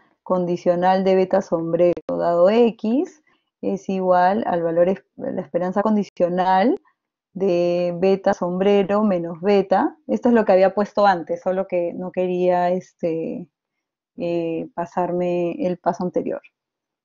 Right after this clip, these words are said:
Beta sombrero menos beta igual traspuesta, ¿no? O sea, nuevamente, esto es el equivalente a decir que es, eh, al cuadrado, ¿no? Solo en términos matriciales.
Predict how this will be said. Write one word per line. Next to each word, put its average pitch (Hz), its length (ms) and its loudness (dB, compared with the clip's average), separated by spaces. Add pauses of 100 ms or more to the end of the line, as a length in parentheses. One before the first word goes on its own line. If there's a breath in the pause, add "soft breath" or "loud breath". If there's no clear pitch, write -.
(320)
Beta 185 300 0
sombrero 180 580 4
menos 170 340 -2
beta 196 540 2
igual 190 260 2
traspuesta, 196 600 0
¿no? 196 320 -6
O - 20 -20
sea, 180 220 -2
nuevamente, 190 580 0
esto 180 220 -2
es 202 160 2
el 208 80 2
equivalente 196 800 0 (260 loud breath)
a 175 140 2
decir 180 360 0
que 196 520 2
es, 185 100 -4 (160)
eh, 175 320 0
al 175 160 -4
cuadrado, 180 540 4
¿no? 233 200 -4
Solo 185 220 -2
en 180 100 -6
términos 175 380 -4
matriciales. - 800 -8